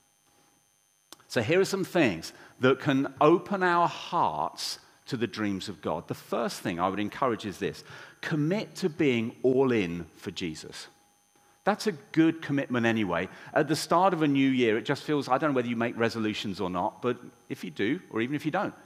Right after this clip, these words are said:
that is a good one. Commit to being all in for Jesus. Spend time with Jesus each day, in worship,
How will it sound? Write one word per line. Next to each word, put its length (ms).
that 180
is 120
a 40
good 260
one. 160
Commit 520
to 100
being 480
all 360
in 240
for 200
Jesus. 540
Spend 560
time 440
with 160
Jesus 560
each 260
day, 280
in 260
worship, 640